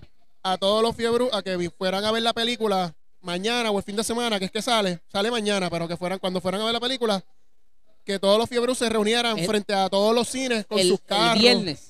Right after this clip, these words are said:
Speaker 1: El viernes.
Speaker 2: El viernes veinte, si no me equivoco, no falla los números.
Speaker 1: Eh,
Speaker 2: El viernes
Speaker 1: sí, sí.
Speaker 2: <laughs> el veinte.
Speaker 1: El dieciocho, sí.
Speaker 2: El veinte.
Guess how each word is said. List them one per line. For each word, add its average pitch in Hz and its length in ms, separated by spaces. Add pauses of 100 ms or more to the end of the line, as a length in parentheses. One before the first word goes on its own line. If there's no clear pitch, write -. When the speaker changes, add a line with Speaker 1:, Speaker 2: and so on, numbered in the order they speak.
(100)
Speaker 1:
El 208 140
viernes. 214 360
Speaker 2:
El 175 200
viernes 226 540
veinte, 208 600 (120)
si 165 120
no 175 80
me 202 60
equivoco, 214 360
no 214 80
falla 214 220
los 214 100
números. 196 400 (560)
Speaker 1:
Eh, 175 300
Speaker 2:
El 180 220
viernes 226 600
Speaker 1:
sí, - 60
sí. - 560
Speaker 2:
<laughs> - 100
el 254 80
veinte. 214 380
Speaker 1:
El 214 40
dieciocho, 214 520
sí. 175 180 (420)
Speaker 2:
El 175 180
veinte. 220 360